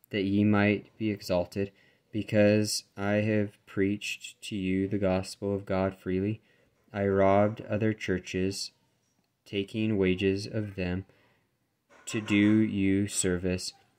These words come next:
And when I was present with you and wanted, I was tra-, chargeable to no man,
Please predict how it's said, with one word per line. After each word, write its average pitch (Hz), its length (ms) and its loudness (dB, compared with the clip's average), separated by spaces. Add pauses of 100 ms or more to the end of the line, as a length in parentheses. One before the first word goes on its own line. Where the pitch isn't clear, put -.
(120)
And 101 360 0
when 104 240 4
I 107 160 2
was 107 260 0
present 98 560 -4
with 107 260 -6
you 95 340 0 (120)
and 101 400 -2 (180)
wanted, 95 600 -2 (640)
I 104 220 2
was 104 540 2 (500)
tra-, 104 420 -6 (340)
chargeable 107 760 -2 (100)
to - 100 -8
no 101 240 2
man, 92 360 0